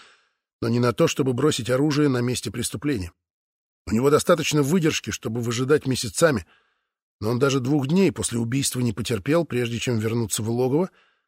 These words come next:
а ведь наверняка должен был знать, что мы будем начеку. Что-то я его не понимаю». В довершение всего для убийцы парень был слишком хилый. Впрочем, на этот счёт я не обманывался. Самые безжалостные преступники, которых я ловил,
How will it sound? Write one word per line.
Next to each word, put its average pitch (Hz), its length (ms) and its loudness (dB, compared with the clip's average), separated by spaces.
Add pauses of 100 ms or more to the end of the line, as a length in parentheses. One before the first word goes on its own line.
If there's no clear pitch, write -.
(320)
а 90 60 -10
ведь 101 140 -10
наверняка 135 440 4
должен 147 380 4
был 143 140 4
знать, 156 300 4
что - 200 -4
мы 131 140 0
будем 123 360 -2
начеку. - 460 -8 (880)
Что-то - 280 -4
я 196 100 6
его 196 120 6
не 196 100 4
понимаю». 190 480 2 (1400)
В 87 60 -12
довершение 208 480 6
всего 185 280 4
для 180 140 4
убийцы 175 380 2
парень 175 360 2
был 151 140 2
слишком 139 420 -2
хилый. 95 400 -8 (420)
Впрочем, 147 380 2
на 147 60 6
этот 160 220 4
счёт 147 220 0
я 139 160 2
не 143 80 4
обманывался. 139 600 0 (420)
Самые 220 380 6
безжалостные 180 640 4
преступники, 151 540 2
которых 139 360 2
я 143 140 4
ловил, 151 340 4